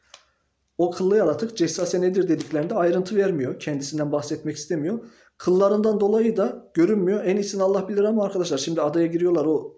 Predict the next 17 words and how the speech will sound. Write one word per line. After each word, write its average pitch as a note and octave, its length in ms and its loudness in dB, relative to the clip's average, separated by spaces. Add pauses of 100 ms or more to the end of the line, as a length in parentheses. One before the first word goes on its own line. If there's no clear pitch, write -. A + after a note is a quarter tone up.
(100)
Deccal'in D#3 380 -2
bağlı D#3 220 4
olduğunu E3 240 0
görüyorlar F3+ 420 2
ya. A2+ 280 -4 (500)
O F3 100 -2
kılların G3+ 400 2
içinde G3 640 -2 (240)
aynı F#3+ 220 2
şekilde F3 420 -2
zincirlerle F3 680 0
o F#3 180 -2
Cessase F#3 500 -2
de F#3 60 0
orada F3 400 0 (200)
bence F3+ 380 0
bağlı. C#3 380 2